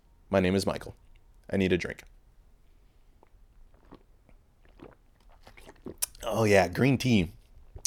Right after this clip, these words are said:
Green tea with, uh, ginseng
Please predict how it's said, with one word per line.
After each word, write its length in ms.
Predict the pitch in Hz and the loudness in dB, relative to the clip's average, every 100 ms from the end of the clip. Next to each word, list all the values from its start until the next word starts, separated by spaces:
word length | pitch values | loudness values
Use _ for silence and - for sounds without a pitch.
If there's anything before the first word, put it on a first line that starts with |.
| - | -8
Green 300 | 101 120 143 | 0 4 4
tea 240 | - 143 147 | 2 2 4
with, 380 | 113 101 90 - - - - - - - | 6 6 6 -2 -20 -20 -20 -20 -6 2
uh, 360 | 92 87 87 | 4 6 4
ginseng 800 | 92 98 117 104 120 151 175 185 | 2 2 4 6 6 6 6 4